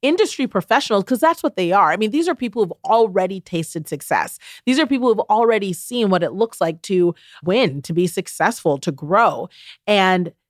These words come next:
here they are getting the very thing that they are paid to do, that they claim that they want, that they flex about on the gram,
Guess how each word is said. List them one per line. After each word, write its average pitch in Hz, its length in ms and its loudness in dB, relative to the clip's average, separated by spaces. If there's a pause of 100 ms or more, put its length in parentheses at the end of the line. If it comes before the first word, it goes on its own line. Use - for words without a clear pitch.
here 330 300 0
they 285 180 2
are 202 400 4
getting 196 280 0
the 175 100 0
very 214 360 -2
thing 247 240 -4
that 180 160 -2
they 185 120 -2
are 151 140 -2
paid 214 400 -8
to - 120 -6
do, 196 300 0
that 160 200 -4
they 180 320 0 (200)
claim 233 360 -4
that 233 160 -4
they 165 140 -2
want, 165 440 0
that 165 160 -4
they 175 240 0 (240)
flex - 360 -2
about 202 280 2
on 190 160 2
the 165 80 -4
gram, 175 580 -2